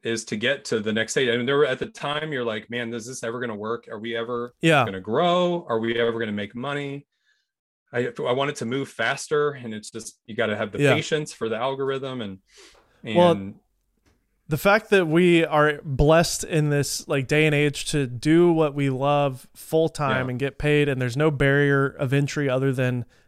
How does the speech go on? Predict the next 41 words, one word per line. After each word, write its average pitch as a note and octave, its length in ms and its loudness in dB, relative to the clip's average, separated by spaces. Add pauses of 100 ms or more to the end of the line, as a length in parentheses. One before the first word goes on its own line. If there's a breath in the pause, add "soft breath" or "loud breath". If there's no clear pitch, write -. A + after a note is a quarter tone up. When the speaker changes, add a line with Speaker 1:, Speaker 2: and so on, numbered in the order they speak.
Speaker 2:
the C3 100 -6
time C#3+ 400 2
and C3 160 -2
the, B2+ 320 -2
the B2+ 180 -2
amount B2 320 0
of A#2 160 -6
creativity C3+ 540 0
that B2 100 -2
you B2 120 -4
can A#2 120 -8
come C3+ 200 -6
up C#3+ 140 -4
with. A#2+ 160 -4 (260 soft breath)
I - 40 -20 (120)
mean, C#3+ 120 0
the, E3+ 140 4
the, D3+ 220 -6
if D3+ 100 2
you D#3+ 80 6
put F#3 320 4
yourself D3+ 400 4
in D3+ 80 2
that C#3+ 160 2
perspective, C3 540 -4
it's - 200 -6
pretty D3+ 240 -2
amazing. B2 640 0 (460 soft breath)
Speaker 1:
Oh D3 120 2
yeah, C#3+ 180 4
it A#2 40 2
was A2+ 100 0
no E3+ 120 2
time F3+ 240 0
at C3+ 80 2
all D3 180 2
compared E3 360 0
to, D3 200 2
like, C3 180 -2
a F3 60 -2
previous D#3+ 600 -6